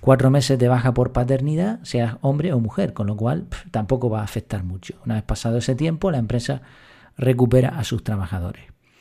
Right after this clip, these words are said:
Es interesante, ¿no? Lo, todos los detalles que dice, que dice este estudio.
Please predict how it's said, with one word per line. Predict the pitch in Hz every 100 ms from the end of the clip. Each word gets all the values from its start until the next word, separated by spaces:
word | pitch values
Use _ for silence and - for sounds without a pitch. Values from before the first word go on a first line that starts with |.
| - - - - - -
Es | 156 160
interesante, | 190 214 - 202 175 160
¿no? | 175
Lo, | 160 156
todos | - 156 175
los | 170
detalles | 160 165 160 143
que | 135
dice, | 135 127 135 123 120 117 117
que |
dice | 123 127 131
este | 127
estudio. | 104 - 104 95